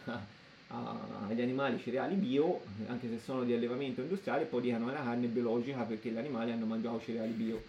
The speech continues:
E, <laughs> e quindi oggi è difficile reperire la carne di qualità come vorrebbero i sostenitori della paleodieta,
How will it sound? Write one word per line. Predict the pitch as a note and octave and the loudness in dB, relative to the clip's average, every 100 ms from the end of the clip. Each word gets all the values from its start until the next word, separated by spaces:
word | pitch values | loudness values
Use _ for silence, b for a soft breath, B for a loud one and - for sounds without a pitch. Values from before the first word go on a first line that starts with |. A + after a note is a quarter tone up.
| B B B - | B B B -6
E, | A2 C3+ F#3+ | 0 2 2
<laughs> | - | 2
e | D3+ C#3+ C3+ | 6 6 6
quindi | D3+ E3 D#3+ - B B - | 0 0 -2 -4 B B 4
oggi | D3+ C#3 | 6 6
è | |
difficile | B2+ - E3 F3+ C3 | 2 0 0 0 4
reperire | B2+ B2 A#2+ C3 B2 | 4 4 2 4 4
la | A#2 | 4
carne | A#2 B2 B2 | 2 2 2
di | A#2+ | 2
qualità | A#2 A#2 A#2 B2 - | 2 0 2 0 0
come | A#2+ A#2+ | -2 0
vorrebbero | A#2 A2 A#2+ A#2 B2 A#2 B B - - | 0 4 4 6 2 2 B B -18 -10
i | |
sostenitori | B2 B2 - B2 A#2+ B2 | -2 -2 0 -2 2 4
della | B2 A#2+ | 6 4
paleodieta, | A#2+ A#2 A2 G#2+ G#2 | 4 2 2 0 -2